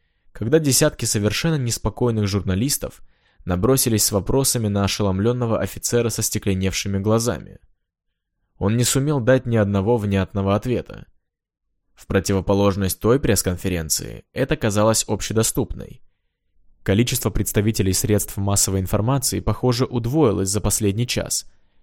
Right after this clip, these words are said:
и многие из них выглядели прибывшими из-за границы. Новости о Наташе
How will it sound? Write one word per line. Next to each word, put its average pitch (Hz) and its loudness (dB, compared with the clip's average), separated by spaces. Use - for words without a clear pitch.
и 101 -4
многие 160 6
из 123 6
них 147 0
выглядели 127 4
прибывшими 107 0
из-за 117 -2
границы. 113 -2
Новости 120 4
о 107 -2
Наташе 113 0